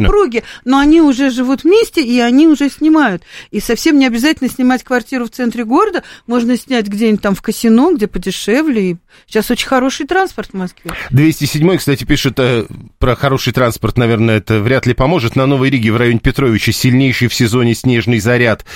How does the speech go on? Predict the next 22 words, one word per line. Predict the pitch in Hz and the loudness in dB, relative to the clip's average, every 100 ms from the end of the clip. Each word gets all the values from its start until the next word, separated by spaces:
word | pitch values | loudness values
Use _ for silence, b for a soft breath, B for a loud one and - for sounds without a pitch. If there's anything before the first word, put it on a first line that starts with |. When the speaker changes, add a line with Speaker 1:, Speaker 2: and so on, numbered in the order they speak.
| B | B
Speaker 2:
Видимость | 110 117 104 101 - | -2 0 0 0 -2
падает | 120 107 95 | 0 0 0
до | 110 | 0
двадцати-тридцати | 110 117 - 120 107 110 - 120 | 0 -2 -2 -2 0 -2 0 0
метров, | 131 151 107 | 0 0 -6
скорость | - 113 107 90 | -4 -2 -2 -2
до | 101 | -4
сорока, | 123 113 - 143 B B - | -2 -2 -2 -2 B B 0
двигается | 123 110 113 - - | 0 2 0 -2 -2
к | |
Москве, | 127 113 127 139 | -2 0 -2 0
будьте | 113 - 117 | 0 0 0
внимательнее. | 117 98 87 - 95 92 B B - | 2 0 0 0 2 0 B B -4
Правда, | 139 147 143 | -2 2 2
не-, | 135 117 | 2 2
небольшой | 135 127 127 - 120 | 2 2 0 -2 -2
такой | 92 98 87 87 64 | -2 -4 -2 -4 -6
снежный | - 131 107 113 104 | -4 0 0 0 0
заряд, | 117 147 - | 0 0 0
километров | 110 107 117 110 113 | 0 0 0 -2 -2
на | 98 | 0
пять. | 90 76 | -2 -4